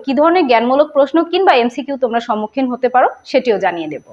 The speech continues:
তো এখান থেকে আমরা জ্ঞানমূলক প্রশ্নগুলোকে বের করার চেষ্টা করব। একটু খেয়াল করো, আমাদের প্রথম প্রশ্নটি হয়, জন্মভূমি কবিতাটি কে লিখেছেন? জন্মভূমি কবিতাটি লিখেছেন রবীন্দ্রনাথ ঠাকুর।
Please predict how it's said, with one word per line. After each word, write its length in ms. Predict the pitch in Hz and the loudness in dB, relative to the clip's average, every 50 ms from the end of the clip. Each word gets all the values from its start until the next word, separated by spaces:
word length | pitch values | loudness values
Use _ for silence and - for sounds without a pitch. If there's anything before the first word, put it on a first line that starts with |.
| - - - - - - _ _ _ | -20 -20 -20 -20 -20 -20 _ _ _
তো 100 | 587 523 - | -2 0 2
এখান 260 | 494 554 - 403 403 | 2 2 2 0 -2
থেকে 320 | - 320 330 - 233 247 - | 0 -2 -2 0 2 0 2
আমরা 260 | - 233 233 240 240 | 2 0 0 0 2
জ্ঞানমূলক 460 | 214 220 214 220 226 247 269 285 277 | 2 2 2 2 2 2 0 0 2
প্রশ্নগুলোকে 840 | - 233 240 - 302 294 277 302 294 302 294 - 233 - - - - _ - | 0 0 0 0 -2 -2 0 2 2 2 2 2 2 0 0 -2 -6 _ 0
বের 120 | 233 240 233 | 0 0 2
করার 180 | 247 208 185 - | 2 2 0 0
চেষ্টা 240 | - 180 - - 170 | -4 -10 -12 -12 -14
করব। 360 | - 147 135 131 131 127 143 - _ _ _ _ _ _ - | -12 -12 -14 -14 -14 -16 -18 -18 _ _ _ _ _ _ -4
একটু 180 | 277 - 381 | -2 -2 -2
খেয়াল 260 | 370 - 359 294 302 330 - | 0 2 2 2 2 2 2
করো, 260 | 320 220 214 294 381 - | 2 2 2 2 0 0
আমাদের 260 | 240 269 330 349 302 | 0 0 2 0 2
প্রথম 220 | - 277 277 370 | 2 2 2 2
প্রশ্নটি 440 | 381 381 311 320 - 359 330 349 359 | 2 4 2 2 2 2 0 0 2
হয়, 160 | 254 262 330 - - - 202 | 2 2 2 0 0 -4 0
জন্মভূমি 640 | 208 254 269 277 294 339 320 311 359 311 285 381 - | 2 4 4 4 4 2 2 2 2 2 2 2 0
কবিতাটি 480 | - 220 240 254 - 233 - - 277 440 539 - _ _ _ _ - | 0 0 0 2 2 0 0 2 0 -2 -2 -2 _ _ _ _ 2
কে 140 | 370 370 320 | 4 4 4
লিখেছেন? 560 | 247 220 - 190 160 - - - 143 143 151 - _ - - - _ 208 | 4 0 -4 -6 -8 -10 -10 -12 -12 -12 -12 -14 _ -20 -20 -18 _ -2
জন্মভূমি 440 | 196 240 269 294 320 320 359 415 403 427 | 2 2 4 4 2 2 0 -2 0 0
কবিতাটি 380 | 262 254 247 - 240 - 214 | 0 0 2 0 0 0 0
লিখেছেন 460 | 190 180 175 - 196 - - 302 370 523 - - - - - | -2 -4 -4 -6 -8 0 2 2 2 2 0 -4 -12 -6 0
রবীন্দ্রনাথ 640 | 202 214 214 233 254 254 247 277 285 311 392 523 - - - - _ _ _ - | 2 2 2 2 2 2 2 2 2 2 2 0 -2 -6 -16 -20 _ _ _ -4
ঠাকুর। 420 | - 277 - - - - - - | -2 0 0 0 -2 -8 -18 -20